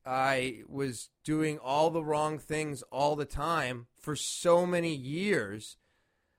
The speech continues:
that for some reason now it's just built into my system.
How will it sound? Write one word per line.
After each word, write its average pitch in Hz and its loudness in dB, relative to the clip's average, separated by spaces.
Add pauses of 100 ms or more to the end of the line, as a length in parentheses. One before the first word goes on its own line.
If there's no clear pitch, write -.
(240)
that 156 0
for 160 -2
some 190 -2
reason 170 -2
now 143 0
it's 123 -6
just - -10
built 151 0
into 139 -8
my 117 -10
system. 95 -12